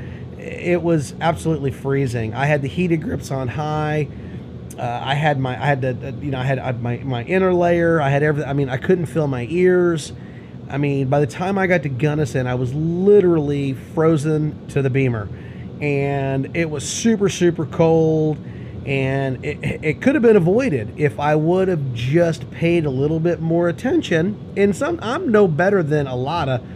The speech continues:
people, but what I'm saying is, is you just gotta make sure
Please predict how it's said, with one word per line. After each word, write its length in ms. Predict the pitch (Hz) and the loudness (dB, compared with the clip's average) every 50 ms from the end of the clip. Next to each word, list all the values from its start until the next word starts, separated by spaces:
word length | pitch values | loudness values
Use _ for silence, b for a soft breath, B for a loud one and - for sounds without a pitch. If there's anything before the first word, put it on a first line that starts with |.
| B B B B B | B B B B B
people, 360 | - 156 156 135 147 151 147 | 2 2 2 4 2 0 2
but 160 | 135 143 127 120 - B B B B B B B | 2 0 -2 -2 -6 B B B B B B B
what 240 | - 139 143 156 147 | -6 -2 0 0 2
I'm 100 | 135 131 | 0 -2
saying 440 | - - 233 240 247 220 175 156 143 | -2 -2 0 2 2 4 4 2 2
is, 220 | 131 127 127 123 | 0 0 0 0
is 180 | 123 120 113 123 | -2 -2 -2 -2
you 80 | 143 131 123 - | -2 -2 -4 -6
just 440 | - - 165 175 180 190 190 - - - - - | -6 -4 -2 -2 -2 -2 -4 -6 -10 -12 -10 -6
gotta 340 | - 165 160 165 160 151 139 | -4 -4 -2 -2 -2 -2 -2
make 360 | 135 131 135 135 131 110 - | -2 -2 -2 -2 -2 -4 -8
sure 600 | - - - - - 262 285 262 180 131 110 | -10 -12 -12 -6 -4 0 2 2 2 2 0